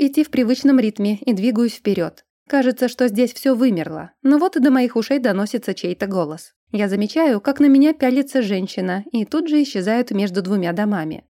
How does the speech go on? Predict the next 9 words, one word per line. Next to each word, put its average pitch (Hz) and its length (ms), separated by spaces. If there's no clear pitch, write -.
Я 339 180
все 262 180
так 254 260
же 262 100
иду 214 300
по 247 80
единственной 196 640
деревенской 175 540
дороге. 185 520